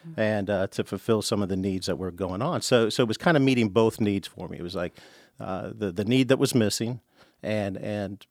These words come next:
Speaker 2: you know, still being able to do business. But I, I guess, I guess the way I would answer your question about when did Serve International come to be, um, it was, it was when I had an opportunity to take a, a mission, another mission trip down to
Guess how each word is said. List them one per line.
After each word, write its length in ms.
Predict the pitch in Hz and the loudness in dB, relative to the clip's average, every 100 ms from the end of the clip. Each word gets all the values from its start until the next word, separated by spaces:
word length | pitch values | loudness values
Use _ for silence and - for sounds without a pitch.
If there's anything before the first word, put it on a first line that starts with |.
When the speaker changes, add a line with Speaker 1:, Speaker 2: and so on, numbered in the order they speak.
| _ | _
Speaker 2:
you 140 | 107 101 | -10 -6
know, 160 | 98 | -6
still 260 | - - 117 | -6 -2 -2
being 140 | 110 | -2
able 180 | 107 101 | -4 -6
to 80 | 98 | -6
do 160 | 101 | -6
business. 560 | 92 117 117 95 - - _ _ _ - | -2 -2 -2 -6 -8 -10 _ _ _ -18
But 340 | 98 127 120 - | -2 0 2 0
I, 140 | 113 - | -4 -4
I 100 | 98 | -6
guess, 640 | 101 196 190 113 - - _ _ _ _ - | 0 4 4 2 -2 -10 _ _ _ _ -12
I 80 | - | -6
guess 240 | 113 202 - | 0 0 4
the 60 | |
way 80 | 147 | 6
I 40 | 127 | 6
would 120 | 127 | 4
answer 240 | 127 - | 2 0
your 140 | 107 104 | -4 0
question 280 | 131 - 107 | 0 0 0
about 260 | 101 - | 0 -2
when 300 | 95 117 123 | -4 0 0
did 200 | 110 98 | 0 -2
Serve 380 | - - 120 107 | 0 0 0 0
International 640 | 104 104 107 104 - 98 | -2 -2 -2 -2 -4 -10
come 260 | - 113 92 | -6 -6 -6
to 100 | - | -8
be, 460 | 82 110 120 92 - _ _ - _ | -4 -2 -2 -4 -10 _ _ -20 _
um, 440 | 104 104 104 92 85 _ _ _ - _ _ | -2 0 0 -2 -8 _ _ _ -20 _ _
it 140 | - 123 | -2 2
was, 280 | 123 110 - | 2 0 -6
it 180 | - 117 | -4 -2
was 100 | 113 | 0
when 160 | 123 147 | 0 4
I 60 | |
had 160 | 147 131 | 6 6
an 80 | 123 | 4
opportunity 500 | 120 - 127 123 110 | -2 0 0 2 0
to 100 | 110 | -2
take 320 | - 117 - | 2 2 2
a, 160 | 98 - | 0 0
a 80 | 104 | 2
mission, 240 | 113 - | 2 0
another 240 | 110 110 117 | 0 2 2
mission 280 | 120 98 | 2 0
trip 240 | 92 92 - _ _ 98 | -4 -4 -6 _ _ -4
down 300 | 104 107 104 | 0 0 0
to 360 | - 110 104 | 0 0 0